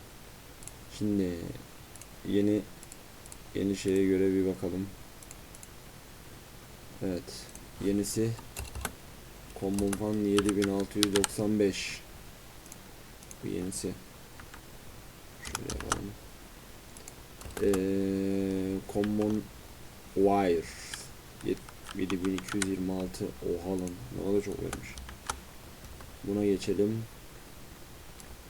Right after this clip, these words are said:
Bizim hashboard a-, altı bin iki, ne lan, altı bin dokuz yüz elli üç.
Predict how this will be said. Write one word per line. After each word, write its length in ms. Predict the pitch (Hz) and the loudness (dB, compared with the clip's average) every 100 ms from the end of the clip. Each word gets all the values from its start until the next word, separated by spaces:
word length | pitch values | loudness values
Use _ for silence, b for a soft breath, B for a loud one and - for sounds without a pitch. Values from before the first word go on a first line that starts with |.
| - - - 95 | -16 -14 -8 -2
Bizim 200 | 101 98 | 0 2
hashboard 460 | 98 - - 98 - - - - - - - - - - | 0 0 2 2 2 -10 -12 -12 -14 -14 -16 -16 -16 -6
a-, 460 | 92 90 - - 90 | -4 -4 -6 -6 0
altı 520 | 92 90 - - - 101 | 0 0 -6 -12 -8 -2
bin 60 | 95 | -2
iki, 360 | 90 87 - - - - 95 | -2 -6 -12 -14 -14 -8 -4
ne 140 | 98 | -2
lan, 300 | 101 104 95 | 0 0 -2
altı 180 | 92 98 | -2 2
bin 140 | 101 | 4
dokuz 180 | 95 95 | 4 2
yüz 100 | 95 | 2
elli 220 | 98 95 | 4 4
üç. 100 | 92 | 0